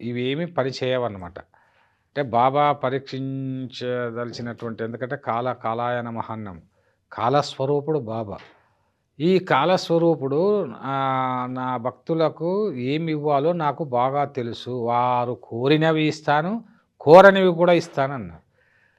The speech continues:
కోరనివి, మనం కోరేటువంటివన్నీ భౌతిక సంబంధమైనటువంటి వస్తువులు, భౌతిక సంబంధమైనటువంటి బంధాలు, భౌతిక సంబంధమైనటువంటి అన్ని బాధలకు, కష్టాలకు గురి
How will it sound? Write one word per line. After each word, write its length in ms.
కోరనివి, 680
మనం 340
కోరేటువంటివన్నీ 1080
భౌతిక 420
సంబంధమైనటువంటి 920
వస్తువులు, 680
భౌతిక 280
సంబంధమైనటువంటి 840
బంధాలు, 680
భౌతిక 340
సంబంధమైనటువంటి 1160
అన్ని 220
బాధలకు, 800
కష్టాలకు 760
గురి 180